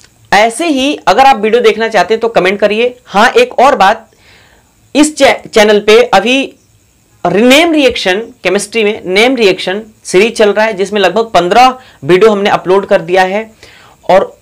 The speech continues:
अगर आप उसको देखना चाहते हैं तो डिस्क्रिप्शन बॉक्स में उसका लिंक मिल जाएगा। सॉलिड स्टेट पूरा चैप्टर खत्म कर चुका है, आ, खत्म कर चुके हैं और वहाँ डिस्क्रिप्शन बॉक्स में नीचे आपको वहाँ उसका लिंक मिल जाएगा, उसको भी आप चेकआउट कर सकते हैं।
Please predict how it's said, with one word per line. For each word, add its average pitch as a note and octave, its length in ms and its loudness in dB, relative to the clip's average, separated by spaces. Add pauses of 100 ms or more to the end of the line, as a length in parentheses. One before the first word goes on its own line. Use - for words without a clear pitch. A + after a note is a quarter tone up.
अगर B3 360 2
आप F#3+ 180 0
उसको G3+ 240 -6
देखना F3+ 280 -4
चाहते F#3 280 -4
हैं A3 100 -4
तो A3 120 0
डिस्क्रिप्शन F3+ 520 -6
बॉक्स F3+ 260 -2
में F#3 40 -10
उसका F3 180 -6
लिंक E3 200 -6
मिल E3+ 140 -8
जाएगा। E3+ 360 -4 (320)
सॉलिड B3+ 420 2
स्टेट A#3+ 360 -4 (100)
पूरा G#3 200 2
चैप्टर A3+ 340 -2
खत्म G3+ 320 -4
कर G3 140 -2
चुका F3+ 300 -2
है, F3+ 220 -6 (340)
आ, D#3+ 180 2
खत्म G3+ 300 -2
कर G3 120 2
चुके D#3+ 260 -4
हैं E3+ 280 -6 (320)
और F3 240 4
वहाँ G3+ 460 0
डिस्क्रिप्शन G#3 460 -4
बॉक्स G3 240 0
में G3+ 80 -2
नीचे F3+ 220 -2
आपको F#3 240 -4
वहाँ D#3+ 240 -6
उसका D#3+ 200 -4
लिंक E3+ 200 -2
मिल F3 140 -6
जाएगा, E3+ 300 -2 (300)
उसको D#3+ 200 -6
भी G3 100 -2
आप G3 100 2
चेकआउट G3 420 -6
कर - 140 -2
सकते - 340 -10
हैं। A2 300 -16